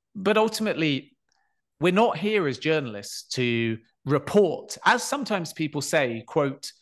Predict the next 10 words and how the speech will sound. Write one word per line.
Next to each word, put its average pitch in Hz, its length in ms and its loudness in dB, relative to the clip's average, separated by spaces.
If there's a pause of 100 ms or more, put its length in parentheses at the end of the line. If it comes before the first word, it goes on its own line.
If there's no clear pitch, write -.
(140)
"what 151 280 2
we're 139 160 -4
told." - 640 -4 (540)
We're 180 340 0
here 214 200 4
to 220 100 -8
put - 200 -6
scrutiny 196 680 -2
on 135 200 -2
everyone 135 640 -2